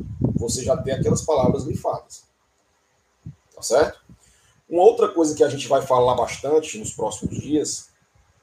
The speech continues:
é, que é uma forma de você, de aprendizagem ativa, é você fazer resumos e mapas mentais,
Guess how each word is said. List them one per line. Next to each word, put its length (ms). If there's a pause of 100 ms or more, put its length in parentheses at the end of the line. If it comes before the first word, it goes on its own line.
(880)
é, 680
que 180
é 60
uma 120
forma 380
de 80
você, 440 (120)
de 120
aprendizagem 680
ativa, 500 (840)
é 360
você 300
fazer 340
resumos 920
e 80
mapas 360
mentais, 680